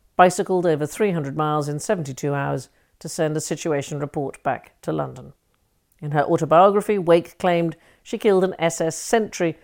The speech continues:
with her bare hands to stop him raising the alarm during a raid. In a book on female resistance fighters, she is quoted as saying, They'd taught this judo chop stuff with the flat of the hand at S O E, and I practiced away at it. But this was the only time I used it.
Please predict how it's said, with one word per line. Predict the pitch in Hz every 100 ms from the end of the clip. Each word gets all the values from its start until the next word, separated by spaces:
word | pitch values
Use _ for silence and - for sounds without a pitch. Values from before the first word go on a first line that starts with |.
| _
with | 185
her | 202
bare | 170 165 156 156
hands | 196 170 151 147 -
to | 165
stop | 156 147
him | 170 147
raising | 151 151 156
the | 156
alarm | 156 151 147 147
during | 147 143 143
a | 156
raid. | 165 156 151 143 _ _ _ _ _ _ _ _ -
In | 190
a |
book | 190 247 -
on | 170 160
female | - 214 190 165
resistance | 160 160 185 - 160 -
fighters, | 170 160 170 160
she | 165
is | 147
quoted | 214 196 160
as | 147
saying, | - 160 160 151 - _ _ _ _
They'd | 320 247 -
taught | 190 160 -
this | 208 202
judo | 156 151 214 233 214 175
chop | - 180 -
stuff | - - 151 - 180
with | -
the |
flat | 202 - 156
of | 175
the | 196
hand | 214 220 190 175
at | 170 -
S | 156 165
O | 160
E, | 156 156 - _ _ -
and | 196
I | 151
practiced | - - - - 165
away | 185 180 156
at | 147 147
it. | 135 - _ _ _ _ _ -
But |
this | 165 156
was | 180
the | 196
only | 165 156
time | 165 151 151
I | 165
used | 165 165 147
it. | 147